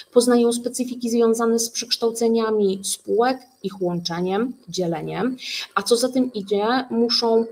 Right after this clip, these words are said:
podjąć ważne kwestie związane z zarządzaniem aktywami i pasywami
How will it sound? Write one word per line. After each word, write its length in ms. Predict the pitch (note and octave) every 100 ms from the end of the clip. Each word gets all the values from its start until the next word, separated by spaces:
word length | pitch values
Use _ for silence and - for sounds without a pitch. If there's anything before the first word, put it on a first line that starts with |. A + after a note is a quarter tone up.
| -
podjąć 420 | A#3+ A#3 A#3+ A3+
ważne 280 | A#3 A#3 A#3
kwestie 360 | A#3 B3 A#3+ A3+
związane 480 | A3+ A3+ A3+ A3+
z 80 | A3
zarządzaniem 600 | A3+ A3+ A3 G#3+ A3 A3 A3
aktywami 720 | - - A3 G#3+ G#3+ A3 A3 A3
i 60 |
pasywami 760 | - A#3 - G3 G3 F#3 F3+